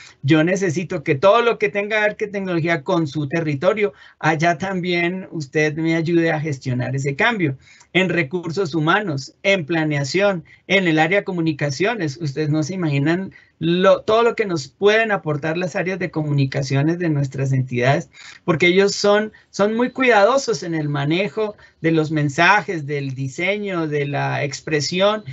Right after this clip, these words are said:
y estos temas son muy útiles para la gestión del cambio. <clears throat> Pero también tengo que tener una red, esto se llama toda la red de apoyo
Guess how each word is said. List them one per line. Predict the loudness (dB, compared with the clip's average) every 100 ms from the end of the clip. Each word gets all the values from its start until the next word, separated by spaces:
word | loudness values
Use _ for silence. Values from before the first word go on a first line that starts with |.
| -18 -6
y | 0
estos | 0 0 -2
temas | 0 0 0 -4
son | -6 -6
muy | -6 -4 -4
útiles | -4 -4 -4 -4 -4
para | -4 -2 -2
la | 0 2
gestión | 2 0 0
del | 0 0
cambio. | 0 2 2 0 -4
<clears throat> | -6 -6 -14 -20 -20 -20 0
Pero | 4 4 2
también | 0 4 4 2 -2 _ _ _ _ _ _ -4
tengo | -4 -2 -2
que | -2
tener | 0 -2 2 0 0
una | -6 -2 0
red, | 2 0 -4
esto | -12 -8
se |
llama | -6 -6 -4
toda | -2 0
la | -2
red | -2 -2 -2
de | -2
apoyo | -4 -2 -2 0 -4